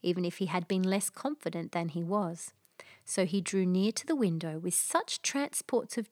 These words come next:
joy as cannot be described, and said to Twiton he would have all he would have said to Florine to persuade her to believe what love he felt for her. Twiton,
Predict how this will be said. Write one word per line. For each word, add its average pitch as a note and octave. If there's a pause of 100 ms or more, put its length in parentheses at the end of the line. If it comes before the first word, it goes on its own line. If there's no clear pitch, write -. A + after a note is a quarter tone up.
joy F3+
as - (100)
cannot E4
be G#3
described, E3 (380)
and G#3
said B3+
to E4
Twiton E3+
he -
would G#3
have F#3+ (300)
all C#4+
he C#4
would A#3+
have A3
said F#3+
to A#3
Florine D#3+ (260)
to -
persuade B3+
her C4+
to -
believe E3
what -
love G3+
he -
felt -
for -
her. F3+ (960)
Twiton, F3